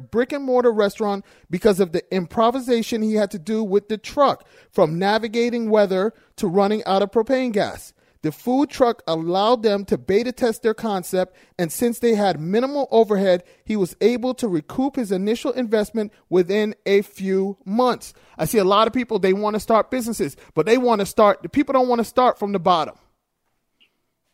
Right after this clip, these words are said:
They want to start with this huge business.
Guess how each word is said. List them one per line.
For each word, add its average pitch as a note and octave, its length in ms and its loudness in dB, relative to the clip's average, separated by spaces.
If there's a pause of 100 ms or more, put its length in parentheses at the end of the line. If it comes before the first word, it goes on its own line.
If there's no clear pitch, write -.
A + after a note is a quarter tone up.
(220)
They G#3 120 4
want B3+ 160 6
to A3 40 4
start A3 280 6
with G#3 100 2
this G3+ 220 -4
huge D4 680 6
business. A#3+ 640 -4